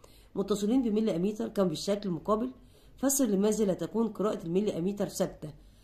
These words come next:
آه، ما تقولش ار، لأن الار بتاعت ال-، القضيبين دول مهملة. يبقى خلينا في ال اي ام اف، لأن التيار عبارة عن ال اي ام اف على ال R،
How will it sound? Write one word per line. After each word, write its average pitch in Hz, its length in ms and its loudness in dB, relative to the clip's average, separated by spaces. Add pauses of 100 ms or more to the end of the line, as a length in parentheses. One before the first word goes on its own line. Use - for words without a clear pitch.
(420)
آه، 196 240 0
ما 196 100 2
تقولش 254 320 -2
ار، 262 280 0 (440)
لأن 190 320 2
الار 254 300 2
بتاعت 208 520 0 (180)
ال-، 170 420 -2
القضيبين 180 560 2
دول 233 280 2 (180)
مهملة. 196 360 4 (680)
يبقى 185 500 2
خلينا 226 340 2
في - 60 -2
ال 240 60 -2
اي 254 60 2
ام 269 80 4
اف، 277 320 -4 (400)
لأن 196 280 2
التيار 214 520 2 (120)
عبارة 196 420 2
عن 170 260 0
ال 170 260 -4
اي 220 300 2
ام 175 120 0
اف - 400 -4 (380)
على 214 180 4
ال 170 380 2
R، - 20 -12